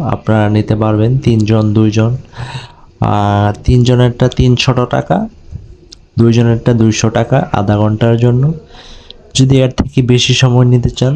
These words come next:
তাহলে ডাবল পে করতে হবে আপনাদেরকে। এখানে জায়গাটি অসম্ভব সুন্দর, নিরিবিলি একটা প্লেস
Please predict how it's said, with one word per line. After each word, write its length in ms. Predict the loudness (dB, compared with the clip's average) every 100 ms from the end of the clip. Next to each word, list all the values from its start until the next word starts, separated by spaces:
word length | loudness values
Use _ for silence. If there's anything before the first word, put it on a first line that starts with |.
| -2
তাহলে 280 | 0 2 2
ডাবল 380 | 0 0 0 0
পে 180 | 0 -2
করতে 360 | 0 -2 -4 -2
হবে 220 | 0 2 0
আপনাদেরকে। 600 | 0 -2 -2 -2 -2 -2 -2 -6 -20 -20 _ _ _ _ _ -20 -4
এখানে 360 | 0 2 2 2
জায়গাটি 480 | 2 0 0 0 -2 -4 -10 -20 -6
অসম্ভব 460 | -4 0 0 2 0
সুন্দর, 480 | -2 -2 0 0 0 -2 -10 -20 -20 _ _ -20 -20 -20 _ _ _ _ _ _ _ _ _ _ -20 -18 -18 -20 -20 _ -20 -20 -20 -10 0
নিরিবিলি 440 | 2 4 2 2 2
একটা 280 | 0 -4 -6
প্লেস 400 | -2 0 0